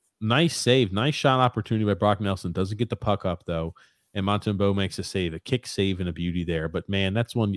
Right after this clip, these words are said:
I really would have liked to see Brock Nelson put in. He needs to get a little more confidence in his game because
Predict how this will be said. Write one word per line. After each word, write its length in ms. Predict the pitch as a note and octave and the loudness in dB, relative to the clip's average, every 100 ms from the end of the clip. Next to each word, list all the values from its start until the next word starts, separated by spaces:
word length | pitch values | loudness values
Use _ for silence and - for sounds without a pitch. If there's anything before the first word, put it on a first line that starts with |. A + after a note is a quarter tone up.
| - | 0
I 60 | |
really 480 | G2 G2 A2 D3 C3+ | 0 2 2 2 4
would 160 | G#2 F#2+ | 4 2
have 100 | F2+ | 2
liked 200 | F2+ - | 0 0
to 80 | |
see 160 | F2 F2+ | -6 -4
Brock 260 | F2 E2+ - | -2 -2 -2
Nelson 280 | E2+ - | -4 -4
put 200 | F2 F2+ | -4 -2
in. 160 | E2+ D#2+ | -2 0
He 100 | A#2+ | 0
needs 200 | D3+ B2+ | 2 2
to 80 | C3 | 4
get 80 | A2+ | 4
a 20 | |
little 140 | G#2+ | 4
more 200 | G2+ G2 | 2 0
confidence 540 | - G#2+ G2+ A2 G2 G2 | 2 0 2 0 -2 -2
in 60 | |
his 120 | F2+ | -4
game 440 | F2 F#2 F2+ G2 A#2 - - - _ | -4 -2 0 -2 -4 -10 -20 -20 _
because 340 | A2 G#2+ G2 | 2 2 2